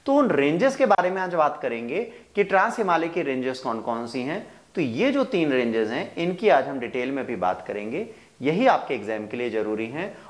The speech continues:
और इन्हीं तीन ही रेंजेस के बारे में हम बात करके फिर बाद में डिटेल में हिमालय की बात करेंगे। तो ये बिना देरी के हम इन हिमालय रेंजेस को समझने की कोशिश करते हैं। अगर आप ध्यान से इन रेंजेस को यहाँ पर देखते हैं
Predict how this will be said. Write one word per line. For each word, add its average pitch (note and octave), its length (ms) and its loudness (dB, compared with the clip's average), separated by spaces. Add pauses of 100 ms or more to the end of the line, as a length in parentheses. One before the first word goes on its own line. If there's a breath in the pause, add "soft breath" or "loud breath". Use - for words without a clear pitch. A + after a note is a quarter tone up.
(100)
और E3+ 120 4
इन्हीं F#3 280 2
तीन F#3+ 240 2
ही E3+ 80 2
रेंजेस C#3 400 2
के E3+ 80 2
बारे A#2+ 240 4
में B2+ 100 -2
हम C3 120 -6
बात G#2 240 2
करके A#2 260 -2
फिर D#4 200 -2
बाद G#2 280 2
में G#3+ 180 -6
डिटेल A2 340 2
में E3 160 -6 (120)
हिमालय G#2 360 4
की F3 180 -4 (260 loud breath)
बात - 520 0
करेंगे। G#2+ 340 0 (420 soft breath)
तो A#3+ 60 4
ये D4+ 180 2
बिना E3 320 2
देरी D#3 260 0
के A#3+ 140 -8
हम C4+ 200 -4
इन G3 100 -2
हिमालय A#2+ 460 0
रेंजेस G#2+ 360 -2
को C4+ 220 -6
समझने G#2+ 440 -2
की C4+ 140 -8
कोशिश - 380 -2
करते - 280 -12
हैं। - 60 -18 (560 loud breath)
अगर G3 200 4
आप C4 160 0
ध्यान C#3+ 340 0
से C4 140 -2
इन A#3+ 100 -2
रेंजेस D#3+ 380 0
को G3+ 100 -2
यहाँ D3 240 0
पर D3 160 2
देखते A2+ 320 -2
हैं A2 360 -4